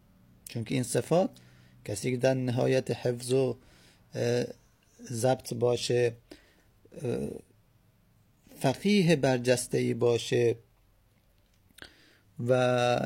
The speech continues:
یا اینکه مصنف باشه، مثل امام بخاری گفتیم، مثل امام مسلم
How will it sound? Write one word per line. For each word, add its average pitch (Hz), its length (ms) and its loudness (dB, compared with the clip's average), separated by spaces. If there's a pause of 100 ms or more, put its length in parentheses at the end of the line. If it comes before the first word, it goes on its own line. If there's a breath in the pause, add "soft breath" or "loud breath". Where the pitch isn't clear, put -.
(100)
یا 139 140 2
اینکه 175 280 0
مصنف 147 680 2
باشه، 165 380 4
مثل 143 300 -4
امام 135 260 0
بخاری 127 360 0
گفتیم، 120 300 -4
مثل 123 220 -6
امام 120 380 -4
مسلم 117 460 -6